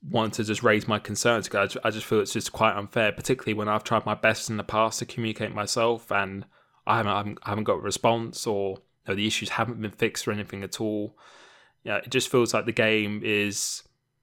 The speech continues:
you know, if it was a game myself that I was making, I want,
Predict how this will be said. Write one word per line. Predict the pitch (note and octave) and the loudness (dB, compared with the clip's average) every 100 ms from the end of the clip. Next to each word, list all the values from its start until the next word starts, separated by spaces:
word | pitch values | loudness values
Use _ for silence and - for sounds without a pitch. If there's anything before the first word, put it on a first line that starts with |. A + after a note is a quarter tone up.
| _ _ - | _ _ -2
you | A#2 | 2
know, | G#2 | 4
if | G#2 A2+ A#2+ | 2 0 0
it | A2 | 2
was | A2 | 6
a | |
game | A#2 A#2+ | 6 6
myself | G#2+ G2 A#2+ A#2 A#2 - - | 4 2 4 4 2 -4 -2
that | F2+ | 2
I | |
was | A2 A2+ | 2 2
making, | A#2 A2 - G#2 | -2 -4 -6 -2
I | G#2 | 0
want, | G#2+ A2 A2 | 0 -2 -2